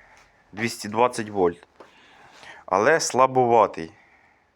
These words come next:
Слабоватий. Потрібно ставити три кіловати. Тоді буде качати ще краще.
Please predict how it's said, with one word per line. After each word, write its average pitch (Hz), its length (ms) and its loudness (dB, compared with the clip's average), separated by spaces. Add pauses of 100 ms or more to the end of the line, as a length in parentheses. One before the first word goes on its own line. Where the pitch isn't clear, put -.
(600)
Слабоватий. 85 460 -6
Потрібно 131 420 -2
ставити 113 460 -2
три 107 400 -2
кіловати. 80 640 -6 (1160)
Тоді 107 240 -6
буде 110 220 0
качати 98 420 -2
ще 104 160 -4
краще. - 500 -4